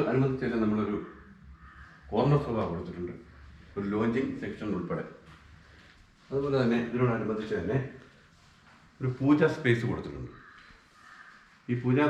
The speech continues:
സ്പേസ് അകത്ത് ഇവിടെ സി എം സി കട്ട് ചെയ്തുകൊണ്ട് ഒരു ലൈറ്റ്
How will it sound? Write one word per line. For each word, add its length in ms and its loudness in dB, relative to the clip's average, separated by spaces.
സ്പേസ് 320 2
അകത്ത് 280 2
ഇവിടെ 160 -2
സി 180 4
എം 100 6
സി 160 4
കട്ട് 180 2
ചെയ്തുകൊണ്ട് 360 0
ഒരു 120 0
ലൈറ്റ് 260 4